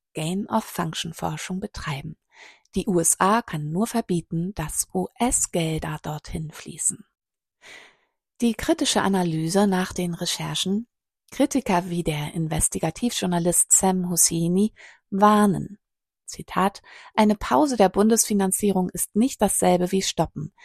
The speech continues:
Wenn dies eine temporäre Pause ist, gefolgt von minimalen Reformen,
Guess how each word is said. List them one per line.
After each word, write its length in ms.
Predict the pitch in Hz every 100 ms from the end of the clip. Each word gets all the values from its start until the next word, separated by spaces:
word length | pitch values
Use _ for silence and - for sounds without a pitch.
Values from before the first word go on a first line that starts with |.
| - _
Wenn 160 | 185 180
dies 280 | 240 294
eine 260 | - 190 180
temporäre 680 | - 247 262 226 190 185 165
Pause 400 | - 170 165 170
ist, 300 | 214 - -
gefolgt 440 | 180 - 233 -
von 200 | - 180
minimalen 760 | 170 175 165 165 185 220 190 175
Reformen, 680 | 165 - 185 208 185 180